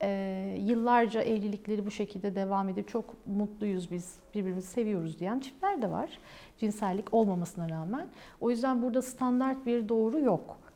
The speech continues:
O çifte özgü, o çiftin yaşantısına dair, e,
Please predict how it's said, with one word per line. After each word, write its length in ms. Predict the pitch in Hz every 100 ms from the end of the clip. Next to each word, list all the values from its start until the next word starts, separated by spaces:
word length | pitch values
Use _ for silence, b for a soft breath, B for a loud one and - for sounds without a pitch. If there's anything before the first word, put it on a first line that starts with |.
| - -
O 100 | 339
çifte 540 | - 285 - - -
özgü, 520 | 180 180 156 - 165 - -
o 140 | 269
çiftin 560 | 285 - 269 - 254 240
yaşantısına 920 | 220 214 - 214 208 214 214 208 196
dair, 520 | 196 190 190 190 180 B B B -
e, 340 | 202 190